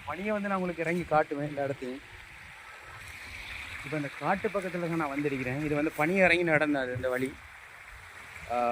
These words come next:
இப்ப வந்து கருங்கல், தண்ணி வந்து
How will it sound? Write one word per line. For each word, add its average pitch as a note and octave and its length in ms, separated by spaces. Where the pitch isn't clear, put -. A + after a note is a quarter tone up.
இப்ப D3 120
வந்து D#3 200
கருங்கல், G3 360
தண்ணி F#3 220
வந்து A3+ 200